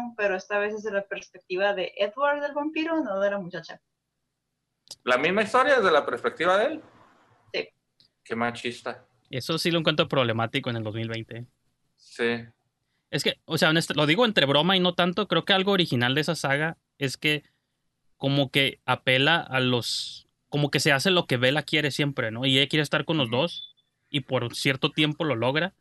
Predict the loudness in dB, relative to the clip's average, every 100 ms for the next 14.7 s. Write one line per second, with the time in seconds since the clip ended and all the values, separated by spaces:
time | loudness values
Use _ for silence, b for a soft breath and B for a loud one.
0 | _ _ _ -14 -6 -2 0 0 2 2
1 | 4 4 4 0 2 0 0 -2 -4 -2
2 | -6 -4 0 2 2 2 2 2 2 2
3 | 2 2 2 2 2 0 -2 -2 -4 -4
4 | -4 -4 -4 -8 -6 -4 -2 -2 -6 -16
5 | _ _ -14 -6 -2 2 4 4 2 2
6 | 4 2 0 -2 0 0 0 -2 -2 -10
7 | _ _ -8 0 2 2 2 0 -4 _
8 | _ 0 0 2 0 0 0 0 -2 _
9 | _ _ _ -6 -2 -2 0 -2 -2 0
10 | 2 2 0 -2 -8 -10 -10 -14 _ _
11 | -6 -4 -4 -8 -8 -6 -4 0 2 2
12 | 2 2 0 -2 -2 0 0 0 0 0
13 | 0 -2 -4 -2 0 0 0 -2 -2 -4
14 | -4 -4 -2 0 -2 -2